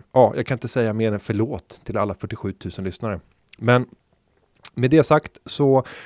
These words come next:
ska jag också tipsa om en sak, för att, eh, vi kommer nu att släppa den studie som jag tidigare har talat om. Assessio och Lunds universitet ska hjälpa oss att göra en studie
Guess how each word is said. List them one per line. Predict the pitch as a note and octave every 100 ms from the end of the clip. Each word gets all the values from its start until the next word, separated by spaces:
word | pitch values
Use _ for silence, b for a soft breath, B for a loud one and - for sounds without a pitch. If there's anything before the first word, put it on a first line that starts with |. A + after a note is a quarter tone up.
| B
ska | - D3+
jag |
också | B2 - C3
tipsa | - D#3 - E3+ F#3+
om | D3+
en | B2 C3+
sak, | C3+ E3 - -
för | - A#2 -
att, | A#2 G#2+ - _ -
eh, | G#2+ G#2 G2+ - _
vi | A2 A#2+
kommer | - C3+
nu | B2+ B2
att | -
släppa | - C#3 -
den | C3+ A#2+
studie | - - D#3 D3 A#2+
som | B2+
jag | A2+ -
tidigare | - C#3 B2 B2+ A2+
har |
talat | - D3+ D3 - F#2
om. | A2+ - B B B B
Assessio | - - F3+ - - B2+ B2+ -
och | A#2+ - -
Lunds | G#2 B2+ B2+ B2+ -
universitet | A#2+ A#2 A2+ - - A#2+ G#2 - -
ska | - A2
hjälpa | A#2 G2+ -
oss | G#2+
att | G2+
göra | A2+ G2
en | G2
studie | - - C#3 C3+ F#2 F2+